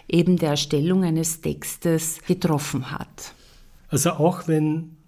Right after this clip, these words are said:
Speaker 2: generative K I wissenschaftliche Arbeitsprozesse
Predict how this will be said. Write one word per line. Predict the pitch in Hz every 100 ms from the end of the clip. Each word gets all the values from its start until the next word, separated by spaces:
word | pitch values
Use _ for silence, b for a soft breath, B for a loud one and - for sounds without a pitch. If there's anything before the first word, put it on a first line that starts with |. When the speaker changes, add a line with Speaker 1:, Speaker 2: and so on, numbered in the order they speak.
| -
Speaker 2:
generative | 117 135 147 143 - 139 123 131
K | - 120
I | 120 131 165 165 110 - b b b b -
wissenschaftliche | 131 131 139 127 123 - 123 127 101
Arbeitsprozesse | 104 123 147 139 - 127 - 127 120 - 127 120